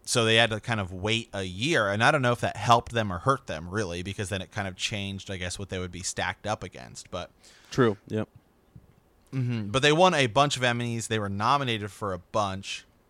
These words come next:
Speaker 1: I'm just gonna go through some of them here. Um, Outstanding Drama Series. Uh, they won that, which is actually their, technically their third Emmy in a row,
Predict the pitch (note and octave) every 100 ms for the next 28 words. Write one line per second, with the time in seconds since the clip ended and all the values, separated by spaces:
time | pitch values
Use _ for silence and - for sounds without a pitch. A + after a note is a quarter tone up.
0 | _ _ _ _ _ _ - C3 A#2 A#2+
1 | A2+ A2 G#2 G2+ F#2+ - C3 B2+ A2+ G#2+
2 | G2+ - A#2 A2 G#2+ G2+ - - - -
3 | - _ B2 B2+ A#2 A#2+ C3 C#3 D#3+ D3
4 | B2+ G2+ G2+ A2 B2+ D3 C3 - B2 B2+
5 | C#3 F3 - - - - _ _ G2+ G#2
6 | G2 F#2+ G#2+ G#2+ G2+ A2+ A2+ G#2 G2 G#2
7 | A2+ B2+ A2 - G#2+ B2 - A2+ A2 G#2
8 | - _ _ _ _ _ - D3+ C3+ C3
9 | A#2+ G#2+ G#2+ G#2+ - C3+ C3 B2+ - A2+
10 | A#2+ A#2 A2+ - G#2+ G#2+ G2+ F#2+ F2+ G#2
11 | C#3 F#2+ E2+ G2+ C#3